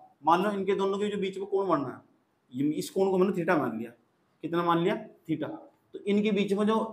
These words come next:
इनके बीच में एक रेखा जागी और वह इन दोनों को जोड़ का आगी, यानी इन ई वन ई टू का मान होगा, पता कितना होगा? ई होगा।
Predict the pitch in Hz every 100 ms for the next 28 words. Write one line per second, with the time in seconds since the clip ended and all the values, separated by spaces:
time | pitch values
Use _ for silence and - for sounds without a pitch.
0 | 143 135 _ _ 185 185 190 190 190 220
1 | 226 208 185 180 156 160 - - - _
2 | - 175 190 185 185 202 214 202 180 160
3 | 175 196 - - _ _ _ _ _ _
4 | _ _ 160 208 226 214 214 208 202 233
5 | 214 202 214 196 185 190 175 208 202 226
6 | 247 233 208 156 131 - 196 185 147 165
7 | 135